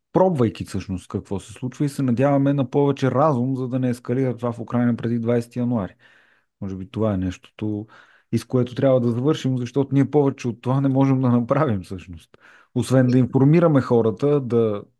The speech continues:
защото вие наистина много добре поднасяте и много синтезирано цялата информация.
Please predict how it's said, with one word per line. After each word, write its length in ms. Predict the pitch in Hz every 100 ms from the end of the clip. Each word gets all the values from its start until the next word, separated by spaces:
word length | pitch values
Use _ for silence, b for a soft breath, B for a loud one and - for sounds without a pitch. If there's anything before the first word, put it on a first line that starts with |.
| -
защото 500 | 110 - 117 - 101 -
вие 240 | 104 104 107
наистина 380 | 113 117 120
много 280 | 104 113 120
добре 260 | 104 104 113
поднасяте 500 | 98 110 113 - 120
и 40 |
много 220 | 110 113
синтезирано 680 | 113 113 95 104 104 120 104
цялата 360 | 90 95 92 -
информация. 640 | 92 92 92 90 - 123